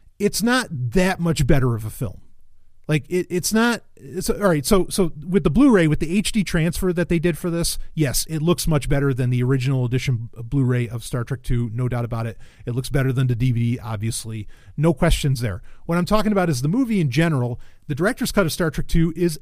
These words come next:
isn't exactly superior to the original version of Star Trek Two. Like, there's, there's scenes added, right, with, you know, Scotty's nephew and all this stuff. Um, but part of, if it was just adding in scenes, I would say it makes it better.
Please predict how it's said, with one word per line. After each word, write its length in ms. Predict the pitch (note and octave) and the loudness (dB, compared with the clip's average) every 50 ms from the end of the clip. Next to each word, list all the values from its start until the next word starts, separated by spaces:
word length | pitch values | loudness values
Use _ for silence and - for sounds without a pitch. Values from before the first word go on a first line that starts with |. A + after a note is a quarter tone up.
| - - | -6 -2
isn't 340 | G#3+ B3 A3 A#3+ A3+ F#3+ F#3+ | 0 0 2 2 0 0 0
exactly 540 | E3+ C3+ B2+ D#3 E3+ E3 - - D#3+ C#3+ | -2 -2 0 0 0 0 0 -2 -2 -2
superior 760 | B2 - - C#3+ - - - F3+ E3+ D3+ C#3 A#2+ G#2+ G2+ G#2 - - - - - - - - | -2 -2 -4 0 4 6 6 6 6 2 0 -2 -4 -6 -8 -10 -10 -12 -12 -12 -12 -2 2
to 560 | - - E3+ D3+ C#3+ C#3 C3+ C3 B2+ B2+ A#2 A2+ | 4 6 6 8 8 6 6 6 4 2 -2 -4
the 240 | C3+ B2 B2+ D3 C#3 | -6 -4 -2 0 0
original 360 | C#3 D#3 D#3 C3 C3 C#3+ C3+ | 2 2 2 2 0 0 -2
version 340 | B2+ A#2 C3 B2+ A#2+ C3 B2+ | 0 0 -2 -2 -2 -2 -4
of 120 | A#2 A2+ | -4 -4
Star 180 | - - A#2+ A2+ | -6 -6 -6 -6
Trek 160 | - - B2 | -6 -8 -6
Two. 160 | - - C3 | -2 -2 -2
Like, 220 | G2+ F#2+ A#2 C3 B2+ | -2 -2 -6 -4 -2
there's, 160 | F3 D#3 B2 | -2 -2 -2
there's 400 | D3 D#3+ D3+ D3 F#3+ F#3+ F#3 - | -4 -8 -6 -2 -2 -2 0 0
scenes 480 | - - C#4+ D4 D4 C#4 C4+ C4 G3+ G#3 | -2 -2 -2 -2 0 0 0 0 0 -4
added, 460 | - G#3+ G3+ G#3 G#3 G3+ G#3 G#3 G3+ - - - - - - - | -4 -2 -2 0 0 0 -2 -2 -4 -8 -10 -14 -16 -14 -6 -2
right, 260 | F#3 F#3 F#3+ F3+ E3+ - - - - | 0 0 0 -2 -4 -8 -18 -10 -4
with, 260 | - D#3 D3+ C3 - | -2 -2 0 0 0
you 60 | F3+ E3 | -2 0
know, 100 | D3 C#3 | 0 0
Scotty's 500 | - - - D#3+ D#3 D#3 D#3 D3+ B2 C3 | -2 0 0 0 2 2 2 2 2 2
nephew 500 | D3+ D3+ D3+ - - D#3 D3 C#3+ D3 D3 | 2 2 2 2 2 2 4 4 4 2
and 80 | C#3 | 0
all 180 | C3+ C3+ C#3 C#3 | -2 -4 -4 -4
this 100 | C#3+ - | -4 -6
stuff. 320 | - - C#3 B2+ B2+ - - - - - - - - | -6 -6 -6 -8 -8 -10 -12 -16 -16 -18 -20 -16 -10
Um, 340 | - E3 D#3 D3+ D3 B2+ B2+ - C#3 - _ _ _ _ _ _ _ _ _ - C#3+ - | -6 -4 -4 -4 -4 -6 -10 -18 -20 -20 _ _ _ _ _ _ _ _ _ -18 -4 0
but 360 | - G#3+ G3 - - - - | 0 2 2 0 -8 -2 2
part 260 | - - C4+ E4+ E4+ | 4 4 4 4 2
of, 80 | C#4 - - | -2 -2 -4
if 220 | - A3+ A#3 - | -6 -6 -2 0
it 60 | B3+ | 2
was 180 | B3 B3 A#3 - | 4 4 4 4
just 240 | - D4 F4 - - - | 2 0 0 0 0 0
adding 340 | F3 F#3 G3 A3 A3 F#3 D#3+ | 2 2 4 4 4 4 2
in 180 | D#3+ F3 G#3 | 2 2 2
scenes, 400 | G#3 - - A3 A#3+ B3 B3 G#3 | 0 -2 -2 -2 0 0 -2 -2
I 120 | G#3+ G3 G3+ | -2 -2 -2
would 100 | G#3 - | -2 -2
say 160 | - G#3+ G#3+ | -2 -2 -2
it 80 | G#3+ G3+ | -2 -4
makes 240 | G#3 G#3 - - | -6 -6 -4 -4
it 80 | G#3+ E3+ | -4 -4
better. 300 | E3+ F#3+ G3 G#3 G#3+ | -2 -2 -2 -2 -4